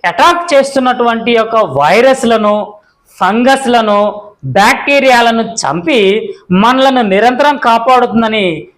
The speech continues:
మీకు తెలుసా? మన వైటల్ ఇమ్యూనిటీ అనేది overall-గా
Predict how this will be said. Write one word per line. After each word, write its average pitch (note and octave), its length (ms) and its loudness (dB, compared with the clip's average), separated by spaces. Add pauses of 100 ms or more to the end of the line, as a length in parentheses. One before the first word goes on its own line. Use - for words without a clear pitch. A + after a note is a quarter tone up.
(120)
మీకు E3+ 260 -2
తెలుసా? F#3 440 0 (1040)
మన A#3 220 4 (600)
వైటల్ E4+ 840 2 (400)
ఇమ్యూనిటీ D#4+ 560 2
అనేది A3 920 -2 (180)
overall-గా C4 920 4